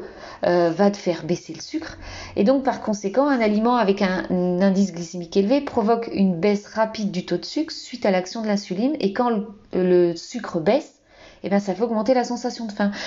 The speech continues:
Donc quand vous mangez... Euh, alors je vais prendre l'exemple, par exemple,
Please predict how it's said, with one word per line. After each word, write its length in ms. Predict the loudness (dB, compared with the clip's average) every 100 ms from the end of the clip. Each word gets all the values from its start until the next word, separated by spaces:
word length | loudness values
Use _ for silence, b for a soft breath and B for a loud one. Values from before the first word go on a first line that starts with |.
| B B
Donc 120 | -4
quand 120 | 2 4
vous 140 | 6
mangez... 480 | 6 4 4 4 6
Euh, 360 | 6 4 -2 -4 -10 -20 -20 _ -20 -6
alors 160 | -4 0
je 60 |
vais 80 | 0
prendre 240 | 2 2
l'exemple, 500 | 4 2 2 0 -2 -8
par 140 | -8 -4
exemple, 320 | 0 -2 -2